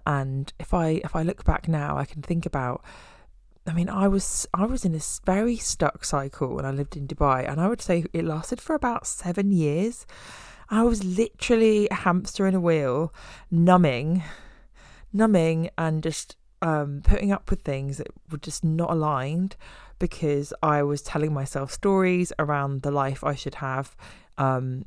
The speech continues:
and I was numbing how I was feeling, and essentially I was just, I was stuck. I wasn't growing. I wasn't, I, I, I, I wasn't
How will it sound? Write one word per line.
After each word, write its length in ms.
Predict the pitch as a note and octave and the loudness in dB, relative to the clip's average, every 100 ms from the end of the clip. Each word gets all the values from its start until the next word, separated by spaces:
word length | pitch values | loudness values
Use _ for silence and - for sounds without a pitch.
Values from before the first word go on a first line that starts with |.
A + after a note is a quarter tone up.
| - | -6
and 420 | C#3+ C#3 B2+ B2+ - | -4 -2 -4 -6 -2
I 140 | C#3+ | 0
was 160 | C3 C3 | 0 0
numbing 400 | C#3 D#3 D#3 D3 | 0 2 2 0
how 240 | C#3+ C#3 | 0 0
I 120 | B2+ | 2
was 200 | B2 - | 0 -4
feeling, 560 | - F#3+ F3 E3+ D#3+ D#3+ - - - - | -2 2 4 4 4 0 -6 -20 -20 -2
and 320 | E3+ E3+ F3 - | 0 2 0 -4
essentially 500 | E3 F3+ F3 - D#3+ | -2 0 0 2 2
I 40 | |
was 120 | D3+ | 2
just, 160 | E3+ - | -2 -4
I 60 | E3+ | -2
was 400 | D#3+ D#3+ D#3+ - | 0 2 2 -2
stuck. 460 | - - D3+ C3+ - | -10 -6 -4 -4 -4
I 60 | C#3 | -6
wasn't 400 | C#3 C#3 F3 - | -4 -4 -6 -4
growing. 600 | E3+ C#3+ B2+ C3 C3 C3 - - - | 0 0 0 -4 -6 -10 -14 -20 -12
I 80 | C#3 | -6
wasn't, 300 | C3 C#3+ F#3 - - - - - - - _ - _ _ _ - - | -4 -4 -8 -12 -20 -20 -20 -20 -20 -20 _ -20 _ _ _ -14 -6
I, 100 | F#3 F#3 - | -2 -2 -2
I, 120 | F3+ E3 - | 0 0 0
I, 140 | E3+ E3+ F3 - | -2 -2 -6 -10
I 60 | F3+ | -4
wasn't 400 | E3+ F3+ F#3 F3 | -2 -2 -2 -6